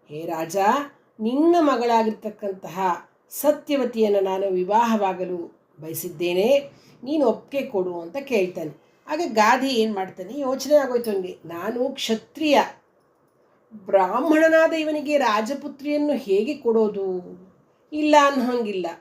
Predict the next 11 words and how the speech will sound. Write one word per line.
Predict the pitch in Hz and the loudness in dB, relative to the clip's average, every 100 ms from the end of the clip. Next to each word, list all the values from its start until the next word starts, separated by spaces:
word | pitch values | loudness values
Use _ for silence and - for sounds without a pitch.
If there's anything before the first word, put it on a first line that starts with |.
| _ _ _ 185 | _ _ _ -20
ಅಂತ | 190 269 | -18 -14
ಏನ್ | 277 294 262 | -6 -4 0
ಮಾಡೋದು | 226 208 196 | 0 -2 -6
ಅಂತ | 226 | -10
ಯೋ-, | 302 247 214 208 - | -8 -8 -8 -16 -12
ತುಂಬ | 277 240 | -6 -4
ಡೌಟ್ಸ್ | 220 233 233 - - - | 0 0 0 -8 -12 -14
ಆಗ್-, | 190 180 _ | -16 -16 _
ಸ್ಟಾರ್ಟ್ | - - 165 | -16 -14 -14
ಆಗ್ಬಿಡತ್ತೆ | 156 147 127 - - | -14 -16 -20 -20 -20
ಅವ್ನಿಗೆ. | - | -20